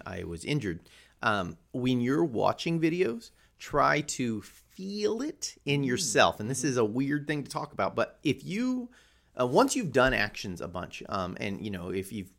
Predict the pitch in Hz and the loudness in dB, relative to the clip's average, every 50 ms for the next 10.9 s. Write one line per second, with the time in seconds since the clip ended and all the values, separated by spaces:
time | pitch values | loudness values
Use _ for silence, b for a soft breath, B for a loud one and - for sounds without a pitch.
0 | _ _ - - - 101 98 95 - - 92 82 85 87 90 92 85 80 78 - | _ _ -10 -6 -6 -4 -4 -6 -6 -8 -8 -6 -6 -6 -6 -6 -8 -8 -8 -10
1 | - 82 82 82 - 85 87 85 - - 107 95 - - 95 95 92 - 85 82 | -12 -12 -12 -12 -10 -10 -10 -12 -12 -12 -12 -12 -12 -12 -12 -12 -12 -12 -12 -14
2 | - - 90 87 82 67 69 - - - 98 104 - B B B B B B B | -12 -12 -12 -12 -12 -12 -14 -16 -6 -2 -2 -2 -2 B B B B B B B
3 | B - 143 135 117 113 - - _ _ _ - 151 143 160 196 233 254 262 240 | B 2 4 4 4 2 0 -6 _ _ _ -8 -4 -2 0 0 2 0 0 0
4 | 226 214 214 214 - - 190 180 170 160 160 - - - - - - - - 123 | -2 -2 -2 -4 -4 -2 0 0 2 2 0 0 -2 -4 -4 -4 -6 -6 -6 -6
5 | 107 - - - _ 143 131 117 101 - - - - - 120 127 151 - 143 131 | -6 -8 -10 -10 _ -2 0 0 0 0 -4 -4 2 4 6 6 6 4 2 0
6 | 135 - 170 147 - 156 151 147 175 180 175 156 - 156 151 123 110 107 98 - | 2 4 2 2 4 2 0 2 4 2 2 2 2 2 2 4 4 2 0 -2
7 | - - - - - - - - - - _ _ - - - - - - 131 139 | -6 -14 -18 -18 -20 -20 -20 -20 -20 -20 _ _ -20 -20 -18 -12 2 4 6 6
8 | 139 131 117 113 104 98 95 98 104 - B B B B B B - 107 104 98 | 6 6 6 4 4 4 4 2 0 -2 B B B B B B -2 -2 0 0
9 | 113 117 113 - 113 98 95 101 95 104 98 95 98 139 185 175 185 151 135 143 | 0 0 2 2 2 0 0 -2 -2 -2 -2 -2 0 0 2 2 4 4 4 2
10 | - - - - 190 170 147 123 117 107 104 110 113 107 - - - - | 2 2 0 0 2 2 2 2 2 2 4 4 4 4 2 -2 -10 -20